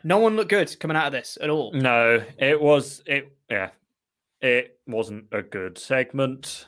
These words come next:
Speaker 1: No.
Speaker 2: Um, but I'm kind of used to that with it. I mean, SmackDown is very consistently kind of pretty good,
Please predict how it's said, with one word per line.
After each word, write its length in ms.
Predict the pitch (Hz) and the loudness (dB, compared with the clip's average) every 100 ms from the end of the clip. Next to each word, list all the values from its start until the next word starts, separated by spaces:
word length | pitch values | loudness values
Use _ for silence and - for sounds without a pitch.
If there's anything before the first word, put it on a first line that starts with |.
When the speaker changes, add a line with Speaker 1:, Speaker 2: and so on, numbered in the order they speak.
| _ | _
Speaker 1:
No. 140 | 131 110 | -12 -2
Speaker 2:
Um, 760 | 113 113 110 113 110 110 107 - _ _ _ _ _ _ _ _ _ _ _ _ _ | 2 2 4 2 -2 -8 -12 -18 _ _ _ _ _ _ _ _ _ _ _ _ _
but 440 | - 151 147 147 - _ - - - - | 6 6 6 4 -4 _ -16 -14 -12 -2
I'm 300 | 135 139 139 | 0 0 -6
kind 380 | - 135 139 131 | -6 -2 0 0
of 100 | 123 | 2
used 200 | 135 135 | 0 2
to 40 | |
that 200 | 139 143 | 2 2
with 180 | 147 139 | 0 -2
it. 100 | 151 151 | -2 0
I 60 | |
mean, 140 | 143 143 | -2 -2
SmackDown 720 | 180 185 156 165 147 139 139 - _ _ | -2 -2 2 2 4 0 -4 -16 _ _
is 180 | 151 127 | -10 -8
very 340 | 123 156 151 | -4 -2 -2
consistently 1080 | 147 147 135 147 135 - 131 127 117 117 139 _ _ _ _ - | -4 -14 -12 -12 -12 -14 -14 -10 -8 -8 -14 _ _ _ _ -14
kind 340 | - 151 165 | -6 -6 -4
of 160 | 170 165 _ _ | -6 -6 _ _
pretty 260 | - 262 381 | -4 -4 0
good, 420 | 269 170 110 - | 4 4 2 -4